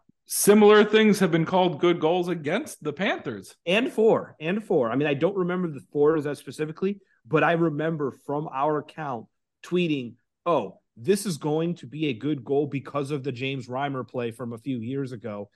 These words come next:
Speaker 2: And then that, then it exactly happened. So, like, the Panthers have been on the right side of it, but, like, they've also been on the wrong side of it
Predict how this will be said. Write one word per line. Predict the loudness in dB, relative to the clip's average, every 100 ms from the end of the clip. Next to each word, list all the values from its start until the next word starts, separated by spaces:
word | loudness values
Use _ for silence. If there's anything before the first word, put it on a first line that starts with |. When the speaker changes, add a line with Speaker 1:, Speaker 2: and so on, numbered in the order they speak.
| _ _
Speaker 2:
And | -2 -2
then | 0
that, | 0 0 -4
then | -6 -6
it | -6 -12
exactly | -12 -8 -8 -8 -12 -12
happened. | -12 -14 -14
So, | -10
like, | -10 -10 _ _ _
the | -6
Panthers | 0 0 0 -4
have | -6 -2 0 0
been | -2 -2
on | -2 -4
the | -4
right | -4 -4
side | -6 -2 -2
of | -2 -6
it, | -18 _ _ _ _ _ 2
but, | 2 4
like, | 2 2 -2 _ _ _ _ _
they've | 0 0 0
also | -2 0 -2
been | -2 -2 -2
on | 0 -2 -4
the | -8
wrong | -6 -6
side | -6 -6 -6 -4
of |
it | -4